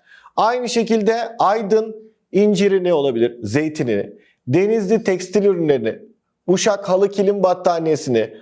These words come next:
Afyon mermerini, ondan sonra aslında bu Balıkesir tarafından da gelir mesela ürünler. Isparta Burdur'dan.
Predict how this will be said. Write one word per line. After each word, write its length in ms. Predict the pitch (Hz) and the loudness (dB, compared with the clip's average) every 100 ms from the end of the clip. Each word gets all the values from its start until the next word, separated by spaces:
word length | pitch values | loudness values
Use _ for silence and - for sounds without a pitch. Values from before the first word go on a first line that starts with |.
| - - | -18 -2
Afyon 480 | 151 190 - 214 208 | 0 0 0 0 2
mermerini, 800 | 196 185 180 180 170 139 131 135 - _ _ | 2 2 2 0 2 2 0 -4 -20 _ _
ondan 360 | - 170 180 185 | 0 2 2 0
sonra 560 | 180 190 180 180 180 180 | 2 4 4 4 0 -2
aslında 420 | 139 - 185 185 | -2 0 0 2
bu 200 | 208 170 | 2 2
Balıkesir 480 | 151 175 185 180 180 | 0 0 -2 -2 -2
tarafından 580 | 185 175 185 185 214 220 | 0 0 0 0 0 0
da 80 | 175 | 2
gelir 280 | 143 113 | 2 2
mesela 380 | 107 95 98 90 | 0 0 0 -2
ürünler. 400 | 117 104 95 80 - _ _ - | 0 -2 -2 -6 -8 _ _ -4
Isparta 640 | 131 - 175 175 190 160 | -4 0 -2 0 -2 0
Burdur'dan. 720 | 170 165 156 120 107 104 131 | -2 2 0 2 0 -2 -10